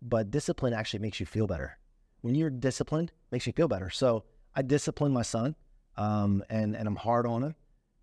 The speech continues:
And I believe at home, it, it's really tough. I question myself sometimes, like, "y-, you know, am I being too hard on him?" But then when I see him go out in the public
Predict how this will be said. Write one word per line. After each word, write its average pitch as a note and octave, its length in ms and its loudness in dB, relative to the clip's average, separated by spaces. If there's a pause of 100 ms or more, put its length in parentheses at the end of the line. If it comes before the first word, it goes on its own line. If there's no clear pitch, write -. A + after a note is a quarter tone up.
(280)
And A2+ 260 -2
I B2 80 -2
believe B2+ 460 2
at B2 80 4
home, C3 320 0
it, A#2 160 -4
it's - 260 -6
really B2+ 160 2
tough. C3+ 240 0
I G2+ 60 -2
question - 340 -4
myself A#2+ 300 -2
sometimes, A2+ 500 -2
like, G#2+ 180 -2 (380)
"y-, A#2+ 480 -4
you B2+ 140 -8
know, - 160 -10
am - 100 -6
I C3 160 -4
being C#3+ 220 0
too C#3+ 160 0
hard C3+ 240 0
on A#2 80 0
him?" G#2+ 80 2
But G#2 100 0
then C#3 140 2
when C#3 100 2
I B2+ 60 -2
see - 140 0
him C3 100 4
go B2+ 80 4
out A#2+ 100 4
in A#2 40 -4
the A2 60 -2
public B2 460 0